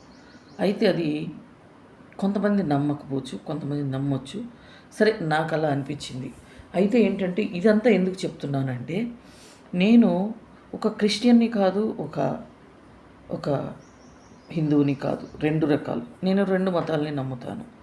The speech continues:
రెండు మతాలను నమ్మే నేను ఈ టాపిక్ మాట్లాడొచ్చు అనుకుంటున్నాను నేను. ఎందుకంటే, ఒకవేళ క్రి-, ఒక క్రిస్టియన్గా మాట్లాడితే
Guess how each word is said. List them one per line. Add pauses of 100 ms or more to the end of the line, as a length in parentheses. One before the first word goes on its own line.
(420)
రెండు
మతాలను
నమ్మే
నేను
ఈ
టాపిక్
మాట్లాడొచ్చు
అనుకుంటున్నాను
నేను. (760)
ఎందుకంటే, (1080)
ఒకవేళ
క్రి-,
ఒక
క్రిస్టియన్గా
మాట్లాడితే